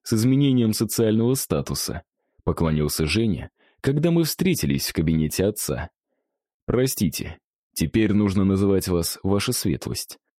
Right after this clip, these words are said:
Сигурский, за короткий промежуток времени, что мы знакомы, успел доказать свой профессионализм, а моя аура настолько его впечатлила,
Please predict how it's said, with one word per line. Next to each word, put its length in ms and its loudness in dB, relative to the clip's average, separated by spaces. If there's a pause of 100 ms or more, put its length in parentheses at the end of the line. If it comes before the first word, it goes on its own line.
(180)
Сигурский, 800 -2
за 160 -2
короткий 420 0
промежуток 580 -2
времени, 400 0
что 200 -2
мы 100 0
знакомы, 640 -2 (340)
успел 480 0
доказать 560 0
свой 180 -2
профессионализм, 920 -2 (320)
а 80 0
моя 320 0 (100)
аура 320 2
настолько 520 0
его 160 2
впечатлила, 760 -2